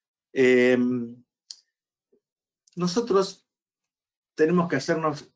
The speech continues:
esta pregunta que se planteó el colega Tobias Johnson de la Asociación de la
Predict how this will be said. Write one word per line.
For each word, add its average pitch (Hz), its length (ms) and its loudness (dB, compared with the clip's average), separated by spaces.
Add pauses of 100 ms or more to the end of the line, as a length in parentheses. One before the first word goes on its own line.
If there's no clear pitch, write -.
(140)
esta 147 320 -4
pregunta 156 640 -2
que 123 260 2
se 120 180 -6
planteó 127 880 -2
el 104 240 -8
colega 117 960 -2
Tobias 120 480 -2
Johnson 127 640 -4 (380)
de 107 200 -8
la 101 560 -4
Asociación 110 640 -2
de 110 160 -2
la 104 440 -6